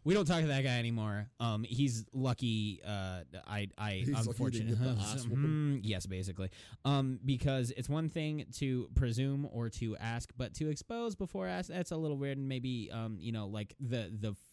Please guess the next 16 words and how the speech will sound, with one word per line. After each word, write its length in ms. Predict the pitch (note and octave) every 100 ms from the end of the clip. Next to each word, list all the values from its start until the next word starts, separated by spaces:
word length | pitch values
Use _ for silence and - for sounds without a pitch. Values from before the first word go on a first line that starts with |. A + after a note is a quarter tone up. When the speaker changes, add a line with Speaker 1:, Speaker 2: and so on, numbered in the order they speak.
| -
Speaker 1:
the 240 | G#2 G#2
videos 600 | G2 F3+ G#3 F#3+ D3 A2+
is 120 | A2+ G2+
where 340 | A2 G2+ G2
I, 200 | G#2 G2+
as 120 | F#2 F#2
a 80 |
husband, 400 | F2+ G2 F2 F2+ E2+
would 200 | F2 F2
have 260 | E2 D#2+ D#2 - - - -
stepped 400 | - - F2+ -
in 220 | F2+ E2 E2+
very, 360 | F2+ E2+ D#2+
very, 400 | E2 E2 D2+ D2+ - - -
very, 480 | F2+ F2 F2 D#2 D#2+
very, 560 | D#2+ D#2+ D2+ D2+ -